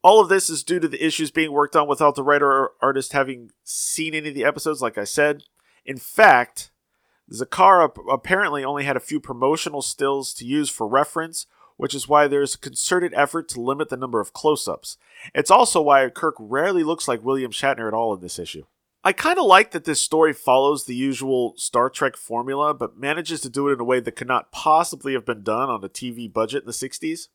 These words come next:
With two of the away team being original characters, you also had a sense of worry reading the issue because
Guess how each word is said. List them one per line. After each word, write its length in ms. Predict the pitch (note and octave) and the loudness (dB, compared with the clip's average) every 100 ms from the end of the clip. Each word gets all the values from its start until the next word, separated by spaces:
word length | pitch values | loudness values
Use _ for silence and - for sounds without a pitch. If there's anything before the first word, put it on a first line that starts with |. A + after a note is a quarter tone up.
| - | 0
With 340 | D#3 D#3+ - | 2 2 -8
two 220 | - G#3 | -4 2
of 80 | F3+ | 2
the 80 | D#3 | 4
away 260 | C#3+ C#3 D#3 | 2 2 2
team 300 | - D#3+ C#3 | -4 -8 -6
being 240 | C3+ A#2+ | -6 -6
original 420 | A2+ C3 B2 A#2 | -4 -6 -4 -8
characters, 580 | - B2 B2 B2+ C#3 B2 | -2 0 0 -2 -4 -2
you 80 | A#2 | 0
also 220 | B2+ A#2+ | 0 0
had 140 | A#2 | -2
a 20 | G#2+ | -2
sense 320 | B2+ A#2+ A2+ | -6 -6 -8
of 140 | F#2+ | -6
worry 340 | G#2 A#2+ B2 A#2+ | -2 -2 -2 -6
reading 320 | A2+ A#2 A#2 | -8 -8 -10
the 140 | A2 | -8
issue 260 | B2 - C#3 | -6 -6 -8
because 380 | A#2 B2 A2+ | -6 -4 -4